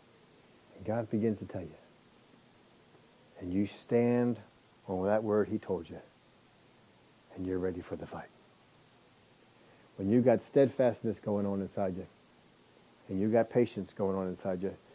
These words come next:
you are a formidable force.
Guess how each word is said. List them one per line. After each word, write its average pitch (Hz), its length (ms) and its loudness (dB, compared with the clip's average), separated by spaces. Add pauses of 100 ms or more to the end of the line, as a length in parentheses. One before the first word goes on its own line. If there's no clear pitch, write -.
(180)
you 123 400 4
are 107 160 2
a 92 160 -4 (360)
formidable 104 640 6 (440)
force. - 500 -4